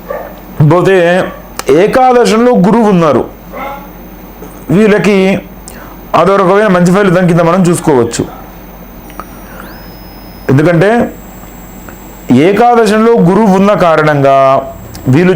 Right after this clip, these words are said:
చేసిన సత్కర్మలు, వీళ్ళు ఇంతకుముందు ఆశించిన పుణ్యకార్యాల వలన ఈ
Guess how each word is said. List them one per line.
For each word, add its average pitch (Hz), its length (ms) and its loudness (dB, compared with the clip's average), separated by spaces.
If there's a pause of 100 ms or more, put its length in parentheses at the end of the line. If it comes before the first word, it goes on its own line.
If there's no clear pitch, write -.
చేసిన 180 260 2 (720)
సత్కర్మలు, 165 640 2 (1120)
వీళ్ళు 220 200 4
ఇంతకుముందు 214 380 2
ఆశించిన 196 380 2 (100)
పుణ్యకార్యాల 170 720 2
వలన 131 200 2 (340)
ఈ - 20 4